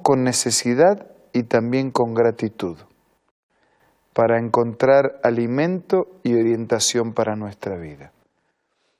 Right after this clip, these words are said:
Antes de concentrarnos en el capítulo nueve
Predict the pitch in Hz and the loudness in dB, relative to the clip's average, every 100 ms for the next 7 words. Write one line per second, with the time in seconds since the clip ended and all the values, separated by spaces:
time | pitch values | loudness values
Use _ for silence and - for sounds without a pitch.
0 | _ _ - 151 180 165 170 139 123 - | _ _ -2 0 0 2 2 4 0 2
1 | 151 165 156 - 131 - 117 104 104 104 | 4 4 4 0 -2 0 2 2 -2 -6
2 | - 113 110 - 110 - 143 - 117 110 | -4 -2 -2 -2 -2 -2 -4 -2 0 0
3 | 117 135 147 117 101 101 | 0 -2 0 0 -4 -8